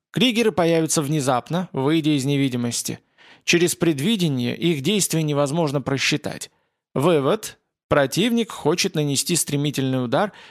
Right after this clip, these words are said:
и провести захват ключевых объектов города, летающий храм Полис, сокровищницу и пирамиду камней Рода на площади.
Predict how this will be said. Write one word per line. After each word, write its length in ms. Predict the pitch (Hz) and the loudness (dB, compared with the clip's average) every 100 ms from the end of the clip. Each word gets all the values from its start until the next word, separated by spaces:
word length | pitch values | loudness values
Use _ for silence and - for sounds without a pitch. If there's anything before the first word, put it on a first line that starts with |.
| _ | _
и 160 | - 226 | 0 0
провести 640 | 175 165 139 127 - 196 | 2 2 2 0 0 0
захват 440 | 147 120 131 143 - | 2 0 2 0 0
ключевых 520 | 135 127 131 147 135 | -2 0 0 0 0
объектов 520 | 120 127 131 139 147 | 0 0 -2 -4 -2
города, 460 | 165 156 - - - _ | 0 0 0 -6 -12 _
летающий 560 | 131 135 135 131 123 139 | 0 2 4 2 2 -2
храм 300 | - 127 117 | -2 -2 -2
Полис, 420 | - 220 233 226 | 0 2 2 0
сокровищницу 880 | - - - 214 220 208 202 190 143 | 0 -2 0 2 2 2 -2 -2 0
и 60 | 127 | 0
пирамиду 440 | 127 127 175 165 | 0 0 0 -2
камней 360 | - 131 143 147 | 0 0 2 2
Рода 360 | 123 143 139 | 2 0 2
на 140 | 143 127 | 0 -2
площади. 640 | 120 123 120 - 123 120 | 0 0 0 -4 -6 -8